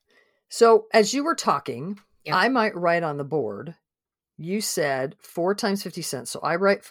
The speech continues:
Speaker 1: I wrote four parentheses point five. Um, and then you said you're gonna add to that three dollars.
Speaker 2: Yeah.
Speaker 1: And then you said, "I've gotta subtract all that from twenty." And so I wrote four parentheses, point five, p-, close parentheses, plus three.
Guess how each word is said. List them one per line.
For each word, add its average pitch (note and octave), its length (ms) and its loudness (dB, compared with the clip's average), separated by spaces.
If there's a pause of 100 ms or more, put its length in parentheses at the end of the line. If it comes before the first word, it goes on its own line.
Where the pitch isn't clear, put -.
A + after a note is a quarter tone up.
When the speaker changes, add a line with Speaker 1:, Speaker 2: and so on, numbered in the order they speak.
Speaker 1:
I F3 100 2
wrote F3 240 0
four F#3 380 0
parentheses D#3 720 -6
point - 320 -8
five. G#2+ 360 -10 (1400)
Um, D3 260 0
and D3+ 120 -6
then E3 120 -4
you F3 80 -8
said D#3 240 -2
you're D3 120 -6
gonna C#3+ 300 -6
add D#3 500 0
to E3 160 -6
that C3+ 360 -2
three D#3+ 240 -8
dollars. A2+ 600 -10
Speaker 2:
Yeah. D3+ 180 -8 (600)
Speaker 1:
And D#3+ 140 0
then D#3+ 140 -4
you D#3 80 -6
said, D#3+ 260 -2
"I've C#3+ 100 -6
gotta D#3 140 0
subtract D#3+ 460 -4
all D3+ 120 2
that C#3 200 -4
from C3+ 160 -10
twenty." A#2 480 -12
And C3 100 -12
so B2+ 340 -4 (360)
I D#3+ 60 0
wrote G#3+ 340 4 (100)
four G#3 400 2
parentheses, G3+ 480 -2
point F3+ 280 -8
five, C#3+ 260 -2 (140)
p-, - 80 -18
close E3 280 0
parentheses, A#2 540 -12 (160)
plus F#3+ 320 -2
three. B2 380 -6